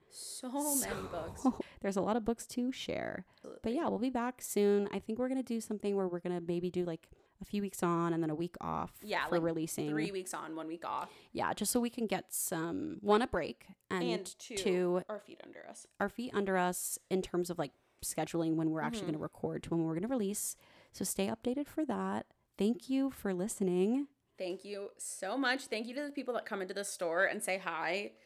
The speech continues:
Speaker 1: Sorry we act like complete fucking idiots whenever you say something. It's just shocking that, like, people that we don't know are listening to this podcast.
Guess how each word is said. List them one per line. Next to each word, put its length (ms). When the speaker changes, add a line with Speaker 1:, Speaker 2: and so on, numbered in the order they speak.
Speaker 1:
Sorry 340
we 100
act 280
like 180
complete 440
fucking 300
idiots 440
whenever 500
you 200
say 180
something. 500
It's 280
just 200
shocking 440
that, 160
like, 160
people 240
that 200
we 280
don't 280
know 360
are 100
listening 360
to 60
this 120
podcast. 540